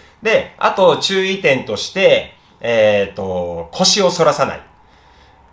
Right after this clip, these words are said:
腕で戻さない。足で戻さない。はい。これだけ覚えてもらえれば大丈夫だと思います。はい。じゃあ実際にちょっとやってみましょう。まず、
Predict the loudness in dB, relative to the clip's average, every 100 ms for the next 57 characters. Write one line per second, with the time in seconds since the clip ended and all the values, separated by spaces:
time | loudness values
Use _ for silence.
0 | _ -4 2 4 2 -2 -4 -2 -4 -6
1 | -12 -18 _ _ _ _ -2 0 -4 -6
2 | -10 -10 -12 -16 -20 _ _ _ _ -8
3 | -6 -8 _ 0 2 4 4 2 2 0
4 | 2 2 2 -4 -4 -4 0 2 2 2
5 | -2 -4 -14 -18 -20 -18 -8 -8 -8 -14
6 | -20 0 0 0 -8 -14 -20 -20 _ -10
7 | -6 -4 -4 -4 0 2 2 -2 -4 -4
8 | -4 -4 -8 -6 -6 -4 -6 -10 -20 _
9 | _ _ _ _ _ _ _ _ -20 -14
10 | -12 -6 0 0 0